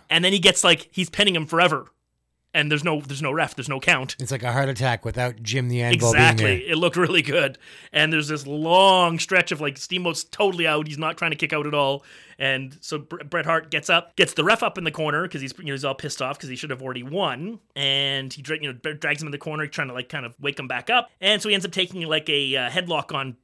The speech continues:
Speaker 1: on Steamboat, who's gone back to his feet at this point. And he's pushed off. And, pardon me, he tries to whip him. And he's re-, it's reversed. Steamboat reverses the whip, but Hart,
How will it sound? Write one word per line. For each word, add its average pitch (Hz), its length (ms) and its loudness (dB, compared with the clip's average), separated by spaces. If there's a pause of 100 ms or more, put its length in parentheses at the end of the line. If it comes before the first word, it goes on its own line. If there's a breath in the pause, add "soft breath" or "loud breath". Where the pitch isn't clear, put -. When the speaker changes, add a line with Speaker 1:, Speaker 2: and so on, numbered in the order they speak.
Speaker 1:
on 143 160 -6
Steamboat, 147 340 -6
who's 135 100 -12
gone 143 160 -12
back 135 200 -6
to - 80 -10
his - 80 -10
feet 165 160 -10
at 147 100 -16
this 131 140 -16
point. 135 400 -10 (280)
And 127 360 -6
he's 131 100 -14
pushed - 300 -6
off. 170 420 0
And, 147 340 -2
pardon 208 180 2
me, 165 60 0
he 156 100 -6
tries 202 240 2
to - 80 -6
whip 165 200 0
him. 127 240 -14 (100)
And 143 160 -8
he's 143 160 -6
re-, 143 120 -4 (100)
it's - 180 -10
reversed. 151 540 -2 (280)
Steamboat 190 420 -6
reverses 160 420 -4
the 143 80 -12
whip, 190 300 0
but 135 100 -2
Hart, - 380 0